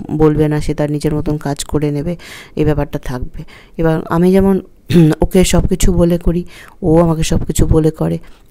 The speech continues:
লুকিয়ে কোনো কিছু করার ব্যাপার থাকে না। যেখানে বেশি চাপাচাপি থাকে, বলে না, "বজ্র আটুনি ফসকা গেরো," সেখানে কিন্তু সত্যি ফসকা গেরো হয়ে যায় বেশি চাপাচাপি করলে। অতএব space দিতে হয়। যেমন আমি, উম, সবাই দেখি,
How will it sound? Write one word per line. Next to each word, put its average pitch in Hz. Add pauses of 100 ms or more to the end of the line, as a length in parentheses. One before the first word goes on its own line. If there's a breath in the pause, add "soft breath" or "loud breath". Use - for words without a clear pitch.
লুকিয়ে 165
কোনো 165
কিছু -
করার 87
ব্যাপার -
থাকে 156
না। 165 (320 loud breath)
যেখানে 190
বেশি 170
চাপাচাপি 165
থাকে, 160
বলে 160
না, 196
"বজ্র 160
আটুনি 160
ফসকা 160
গেরো," 156 (380 loud breath)
সেখানে 175
কিন্তু 175
সত্যি 180
ফসকা 156
গেরো 151
হয়ে 147
যায় 147
বেশি 147 (380 loud breath)
চাপাচাপি 147
করলে। 143 (340 loud breath)
অতএব 196 (480)
space 196
দিতে 160
হয়। 147 (360 loud breath)
যেমন 190
আমি, 190 (260)
উম, 165 (480)
সবাই 208
দেখি, 196